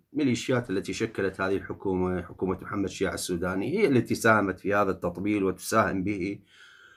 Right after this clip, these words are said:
وتدعي أن هذه الحكومة تريد أن تصورها للناس على أنها حكومة يعني لا مثيل لها، وأن محمد الشيع السوداني يعني شخص خارق، يعني جاء من غير كوكب،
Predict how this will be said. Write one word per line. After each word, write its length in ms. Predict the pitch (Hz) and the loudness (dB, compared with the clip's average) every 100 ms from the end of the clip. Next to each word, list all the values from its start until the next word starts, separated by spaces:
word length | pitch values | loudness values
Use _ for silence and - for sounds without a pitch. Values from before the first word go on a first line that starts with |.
| - - - - | -20 -20 -6 0
وتدعي 560 | 165 151 120 117 120 | 6 8 8 6 6
أن 120 | 110 | 4
هذه 240 | 107 117 107 | 4 4 4
الحكومة 720 | 85 113 - 123 117 110 110 | 2 -2 2 6 6 4 2
تريد 280 | 101 120 120 | 2 4 4
أن 120 | 90 | 0
تصورها 520 | 92 - 104 117 92 | -2 0 2 2 0
للناس 420 | 98 98 101 90 | 0 0 -2 -4
على 160 | 104 107 | -4 0
أنها 320 | 107 104 101 | 0 0 -2
حكومة 680 | 98 101 - 110 107 101 95 _ _ _ _ _ _ - | -4 -4 -2 0 0 -2 -4 _ _ _ _ _ _ 4
يعني 380 | 98 92 104 107 | 6 6 6 8
لا 160 | 127 | 10
مثيل 440 | 131 120 107 98 92 | 8 6 2 2 0
لها، 340 | - 90 - - | -2 -8 -8 -6
وأن 220 | 104 104 | -2 -2
محمد 300 | - 113 110 | 0 0 0
الشيع 320 | 98 - 95 | -2 -2 -2
السوداني 840 | 98 - 95 104 104 104 101 95 - - | -2 -6 -2 -2 0 0 -2 -4 -8 -10
يعني 460 | 92 110 98 - - _ _ _ _ _ _ _ | -8 -8 -12 -12 -18 _ _ _ _ _ _ _
شخص 320 | - 127 - | 6 6 6
خارق، 580 | 117 - 123 120 107 - | 2 6 8 8 8 -2
يعني 280 | 92 90 90 | -8 -6 -4
جاء 260 | 92 107 104 | 0 0 0
من 200 | 101 107 | 0 2
غير 120 | 120 | 0
كوكب، 680 | - 107 90 - 107 101 | 2 -2 0 -2 -2 -2